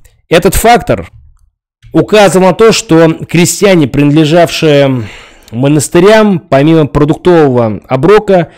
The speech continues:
обязаны были строить церковь, хоромы, огораживать монастырь и его двор, пахать пашню игумена,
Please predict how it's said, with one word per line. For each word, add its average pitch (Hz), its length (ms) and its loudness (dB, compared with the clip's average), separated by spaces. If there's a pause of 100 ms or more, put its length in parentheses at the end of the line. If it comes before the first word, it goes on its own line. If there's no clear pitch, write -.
(160)
обязаны 156 480 0
были 165 220 -2
строить 165 400 -2
церковь, 175 560 -4
хоромы, 165 640 0 (220)
огораживать 131 1000 -2 (120)
монастырь 139 640 -2
и 143 140 -4
его 135 320 0
двор, 123 440 -4 (280)
пахать 175 640 -2
пашню 120 560 -2
игумена, 190 600 0